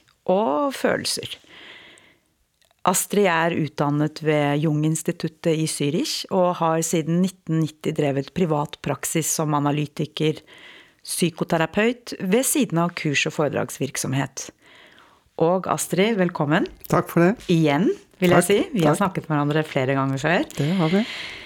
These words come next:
Speaker 1: Du er også Flux-forfatter og har utgitt seks bøker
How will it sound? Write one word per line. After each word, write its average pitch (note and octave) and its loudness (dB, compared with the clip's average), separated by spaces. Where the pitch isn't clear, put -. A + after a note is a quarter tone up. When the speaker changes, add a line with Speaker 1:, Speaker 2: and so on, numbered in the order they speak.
Speaker 1:
Du F3 0
er F#3+ 6
også F3 0
Flux-forfatter C#3+ -2
og D#3 4
har C3 0
utgitt F3 0
seks - -2
bøker G3 0